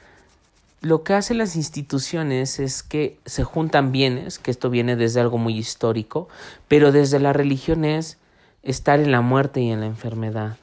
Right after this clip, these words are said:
estar hasta el final. Lo que vamos viendo es que, sin decirse, se está haciendo una colusión de un tipo muy oral, ¿no? Donde tú tienes que cuidar del otro como si fuera un niño. En las representaciones objetales, donde yo me voy a posicionar como padre que te protege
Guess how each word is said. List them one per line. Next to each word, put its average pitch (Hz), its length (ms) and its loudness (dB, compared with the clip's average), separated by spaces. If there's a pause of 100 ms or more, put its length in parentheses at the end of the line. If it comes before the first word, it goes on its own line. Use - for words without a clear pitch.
(340)
estar 160 380 2
hasta 135 360 -2
el 123 80 -8
final. 113 460 -8 (360)
Lo 143 140 2
que - 120 -4
vamos 190 300 0
viendo 202 220 -2
es - 80 -10
que, 170 380 -2 (840)
sin 127 200 -2
decirse, 151 500 0
se 135 140 -8
está 156 140 -6
haciendo 190 260 0
una 214 220 -2
colusión 135 580 2 (500)
de 147 60 2
un 165 100 2
tipo 156 260 2
muy 170 220 4
oral, 151 380 6
¿no? 156 140 -4
Donde 131 260 -2
tú - 280 -6
tienes 175 320 -2
que 135 140 -10
cuidar 135 400 0
del 131 180 0
otro 127 260 -2
como 120 200 -4
si 120 140 -8
fuera 139 200 -2
un 123 120 -2
niño. 131 300 -4 (440)
En 123 120 -2
las 127 160 4
representaciones 127 840 -4
objetales, 127 640 -2
donde 120 260 -4
yo 135 120 -4
me 147 80 -2
voy 143 160 0
a 143 140 0
posicionar 127 560 -6
como 117 240 -4
padre 156 260 2
que 147 80 -4
te 135 120 -4
protege 139 520 -4